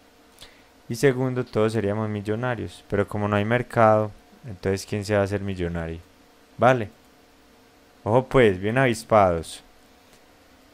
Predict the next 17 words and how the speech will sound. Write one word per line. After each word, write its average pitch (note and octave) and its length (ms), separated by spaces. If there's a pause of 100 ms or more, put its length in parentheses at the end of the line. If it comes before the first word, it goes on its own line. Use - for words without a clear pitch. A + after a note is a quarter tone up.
Bueno, A2+ 340
¿qué C3 140
más C3+ 240
digo? A2 400
No, G#2 380
pues G2+ 240
el G2 160
petróleo B2 760
alcista, D3 600
el F#2+ 360
oro B2+ 340
también. A2+ 760 (1400)
Llegando G2+ 500
a G2+ 140
resistencia. C#3 1120 (1120)
El A2 280
oro, A#2 300